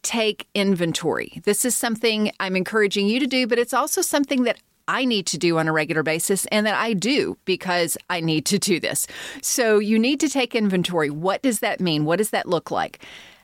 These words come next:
Ask yourself and grab a piece of paper, a journal. I mean, if you're driving right now, don't. But when you're listening to this, can make a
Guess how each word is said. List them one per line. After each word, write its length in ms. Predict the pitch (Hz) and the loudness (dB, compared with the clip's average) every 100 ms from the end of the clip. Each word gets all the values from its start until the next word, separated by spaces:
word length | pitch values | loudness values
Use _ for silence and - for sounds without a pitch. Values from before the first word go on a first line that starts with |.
| _ | _
Ask 340 | 214 233 269 - | -4 -4 -4 -2
yourself 580 | 285 - 240 185 180 - | -2 -2 0 0 -2 0
and 220 | 190 156 | -2 -2
grab 240 | 226 285 | -4 -2
a 60 | - | -2
piece 220 | 294 262 | 0 0
of 80 | 254 | -2
paper, 440 | 240 226 233 220 | 0 0 2 2
a 80 | - | 2
journal. 720 | 160 185 202 226 226 214 208 - | 0 2 2 2 2 2 0 -2
I 80 | |
mean, 220 | 190 175 - - | 0 0 -2 -4
if 140 | 202 | -2
you're 100 | 185 | -2
driving 380 | 170 165 175 208 | 0 -2 0 0
right 200 | 196 202 | 0 0
now, 200 | 214 220 | 0 0
don't. 400 | 196 185 190 - | 2 2 0 -2
But 300 | 214 196 180 - | 0 0 0 -2
when 300 | 202 190 226 | -2 0 2
you're 140 | 254 262 | 2 2
listening 400 | 262 - 254 240 | 0 0 0 0
to 100 | 220 | 2
this, 300 | 226 214 - | 0 0 -2
can 380 | - 175 175 - | -2 0 0 0
make 340 | 202 196 214 | 0 2 2
a 120 | 240 | 0